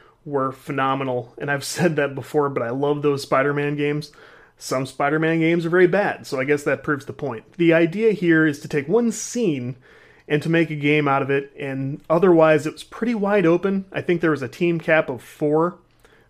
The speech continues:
but this, uh, this ran since, uh, February second and just closed today. So,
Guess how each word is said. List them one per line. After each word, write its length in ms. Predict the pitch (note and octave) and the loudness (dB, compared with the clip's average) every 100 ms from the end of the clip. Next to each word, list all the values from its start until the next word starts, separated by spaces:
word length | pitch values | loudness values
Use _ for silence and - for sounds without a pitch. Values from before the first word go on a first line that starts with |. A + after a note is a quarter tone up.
| _ | _
but 220 | D#3+ D#3 | 2 4
this, 320 | F3 E3 - | 4 2 2
uh, 220 | E3 C#3 C3 | 2 2 0
this 220 | D3+ - | -4 -2
ran 520 | E3+ F3+ F3+ F3 D#3+ _ _ _ _ _ _ | 0 2 2 0 -4 _ _ _ _ _ _
since, 720 | - - F3+ F3+ F3 - - | -10 0 2 0 -4 -8 0
uh, 240 | D#3+ D#3 | 4 4
February 580 | D#3 F3+ F3+ F#3+ F#3 D#3 | 2 -2 -2 0 0 0
second 600 | - - G3 D3 A2+ A#2 - - - - _ | -6 -10 -10 -10 -12 -16 -20 -20 -20 -20 _
and 160 | C#3+ D3 | -4 0
just 220 | E3 - | 0 0
closed 480 | E3+ E3 E3 D#3+ - | 2 4 2 0 -6
today. 580 | D#3+ C#3+ C#3 B2+ A2+ | -6 -2 0 0 -4
So, 560 | A#2+ - D#3 C#3+ C3+ | -10 -2 0 2 0